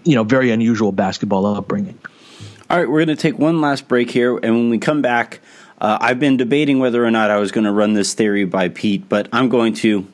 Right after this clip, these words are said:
Speaker 2: Pete, you, you signed up for the show, so you're stuck with my crazy conspiracy theories, and I'm gonna, I'm gonna lob the latest one to you, and you can yell at me if you like.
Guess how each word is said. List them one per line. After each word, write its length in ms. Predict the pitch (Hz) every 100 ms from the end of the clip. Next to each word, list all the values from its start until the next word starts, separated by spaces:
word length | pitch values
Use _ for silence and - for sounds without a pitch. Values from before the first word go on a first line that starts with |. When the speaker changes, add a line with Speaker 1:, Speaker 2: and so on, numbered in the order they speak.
| -
Speaker 2:
Pete, 220 | - 123
you, 140 | 113 117
you 220 | 120 120
signed 280 | 120 127 123
up 80 | 120
for 100 | 110
the 100 | 110
show, 260 | - 110
so 140 | 95 107
you're 180 | 104
stuck 300 | 104 - 107
with 180 | 107 95
my 240 | 104 98 90
crazy 360 | - 104 101
conspiracy 580 | 101 98 - 104 92 98
theories, 360 | 87 92 90 90
and 100 | 92
I'm 80 |
gonna, 260 | 98 95 87 - - - -
I'm 100 | -
gonna 160 | 117 123
lob 240 | 123 131
the 60 | 120
latest 400 | 113 110 107 -
one 160 | 98 95
to 100 | 101
you, 220 | 95 92
and 100 | 92
you 80 | 98
can 180 | 101
yell 220 | 98 98 101
at 80 |
me 140 | 95 90
if 100 | 87
you 80 | 92
like. 280 | 73 85